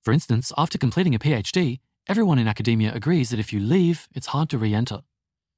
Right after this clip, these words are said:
This is because getting a permanent academic position is very competitive, and any sign that you're not committed will rule you out, especially in certain subjects. This means that if you're unsure about continuing with academia after your P H D, it's often best to continue.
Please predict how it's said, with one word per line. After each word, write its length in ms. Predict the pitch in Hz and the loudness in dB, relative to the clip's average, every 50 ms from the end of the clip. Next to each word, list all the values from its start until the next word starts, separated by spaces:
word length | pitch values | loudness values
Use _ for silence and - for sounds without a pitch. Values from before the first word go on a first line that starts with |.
| _ _ _ _ _ _ _ - | _ _ _ _ _ _ _ -10
This 100 | 113 - | -6 -4
is 100 | 113 95 | -4 -4
because 300 | - 113 - 208 180 123 | -2 0 0 0 2 2
getting 220 | - 147 143 131 | 0 0 0 0
a 40 | 113 | -2
permanent 400 | - - - 156 151 131 113 107 | 0 0 2 2 4 2 2 0
academic 440 | - 120 - 113 113 123 143 135 - | -4 -8 -6 -2 -2 0 0 -2 -2
position 320 | 117 104 107 95 - 104 | -4 -4 -4 -4 -2 -4
is 80 | 101 98 | -4 -2
very 240 | 95 139 180 196 180 | -2 0 0 0 0
competitive, 480 | - 135 123 - 143 139 110 95 - - _ _ _ _ _ _ _ _ _ | -2 -2 -2 -2 -4 -4 -6 -8 -12 -16 _ _ _ _ _ _ _ _ _
and 140 | 123 110 - | -6 -4 -2
any 140 | - 151 147 | 0 0 0
sign 280 | 113 - - 147 151 117 | 0 0 0 0 2 0
that 80 | 113 | 0
you're 120 | 123 123 110 | -2 -2 -2
not 100 | 110 104 | -2 -2
committed 360 | - 113 127 151 139 120 131 | 0 0 2 2 2 0 -2
will 160 | 117 107 104 | -4 -6 -6
rule 240 | 98 101 127 156 165 | -4 -2 -2 -2 0
you 180 | 143 143 135 131 | 2 2 2 2
out, 280 | 139 131 - - - - _ _ _ _ _ _ _ _ - | 0 -2 -4 -8 -14 -20 _ _ _ _ _ _ _ _ -16
especially 340 | - - 120 107 - 110 101 | -8 -6 -4 -4 -2 -2 -4
in 100 | 95 - | -2 0
certain 260 | - 120 120 107 98 | 0 0 0 0 -2
subjects. 560 | - 107 90 - 110 113 - - - - - _ _ _ _ _ _ _ _ _ _ _ _ _ _ _ _ | -2 -4 -4 -6 -8 -8 -8 -8 -10 -10 -10 _ _ _ _ _ _ _ _ _ _ _ _ _ _ _ _
This 160 | - 151 - | -4 -2 0
means 180 | - 104 104 104 | 0 0 0 0
that 100 | 120 - | 0 -2
if 100 | - - | -2 0
you're 100 | 123 113 | 0 0
unsure 380 | 110 - - - 190 208 156 | 0 0 0 0 0 0 0
about 240 | 107 110 110 113 - | 0 -2 -2 -4 -2
continuing 420 | - 113 - - 170 175 135 113 110 | -4 -2 0 2 2 2 2 2 0
with 120 | 110 107 | 0 -2
academia 420 | 117 104 113 110 127 127 117 110 - | -2 -2 0 0 2 2 2 0 0
after 220 | - 147 156 - 165 | -2 -4 -2 -2 -2
your 80 | 151 | -2
P 140 | 135 - 156 | 0 0 -2
H 160 | 143 135 - | -2 -2 -2
D, 240 | - 151 143 147 143 - _ _ _ _ - | -2 -2 -2 -2 -4 -10 _ _ _ _ -20
it's 120 | 120 - - | -16 -8 -8
often 240 | 160 156 - 147 117 | -8 -4 -2 -2 0
best 220 | 104 95 - - | 0 -2 -4 -6
to 60 | - | -6
continue. 480 | - 113 95 - 123 120 113 98 104 | -4 -4 -4 -2 -2 -2 -2 -2 -4